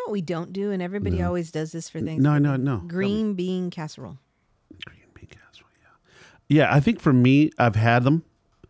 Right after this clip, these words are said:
Speaker 2: and they're just too, usually too mushy.
Speaker 1: It's always
Speaker 2: Yeah.
Speaker 1: mushy. That's what I
Speaker 2: But you know what you just brought to my mind?
Speaker 1: Uh.
Speaker 2: A, uh, green bean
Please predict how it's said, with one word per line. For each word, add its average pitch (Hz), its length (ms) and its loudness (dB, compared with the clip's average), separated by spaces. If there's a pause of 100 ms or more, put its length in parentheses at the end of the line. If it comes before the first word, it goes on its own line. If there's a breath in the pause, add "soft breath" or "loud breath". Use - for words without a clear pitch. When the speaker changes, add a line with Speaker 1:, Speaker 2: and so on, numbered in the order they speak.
(600 soft breath)
Speaker 2:
and 113 180 4
they're 107 140 4
just - 500 -2
too, - 180 0
usually 117 440 6
too 113 160 2
mushy. 90 420 0
Speaker 1:
It's 233 220 -10
always 277 240 -12
Speaker 2:
Yeah. - 120 -4
Speaker 1:
mushy. - 400 -16
That's - 180 -20
what - 80 -20
I 226 40 -16
Speaker 2:
But 151 180 4
you 147 100 6
know 147 120 6
what 139 140 6
you 131 80 6
just 117 160 4
brought 123 180 4
to 123 80 4
my 110 120 6
mind? 110 500 4
Speaker 1:
Uh. 180 160 -12 (460)
Speaker 2:
A, 113 340 2
uh, 98 320 0
green 117 600 2
bean 117 480 4